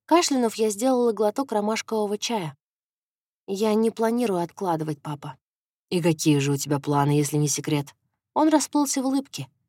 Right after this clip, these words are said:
«Неужели путешествие?» «Знаешь, по-моему, тебе не помешало бы отдохнуть недельку-другую в каком-нибудь экзотическом уголке». Меня переполняло радостное волнение. Уровень адреналина зашкаливал.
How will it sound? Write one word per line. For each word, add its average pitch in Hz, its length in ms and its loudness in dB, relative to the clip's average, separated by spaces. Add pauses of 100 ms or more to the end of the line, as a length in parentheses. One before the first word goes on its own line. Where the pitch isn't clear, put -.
«Неужели 160 460 6
путешествие?» 143 800 -4 (1120)
«Знаешь, 185 380 4
по-моему, 160 380 8
тебе 160 260 2
не 160 120 4
помешало 151 500 2
бы 139 120 -2
отдохнуть 147 500 -2
недельку-другую 151 800 4
в 143 60 -6
каком-нибудь 156 680 0
экзотическом 156 760 0
уголке». 143 500 -2 (840)
Меня 320 260 6
переполняло 277 680 2
радостное 220 480 -2
волнение. 208 640 -2 (340)
Уровень 240 440 2
адреналина 208 680 0
зашкаливал. 175 720 -4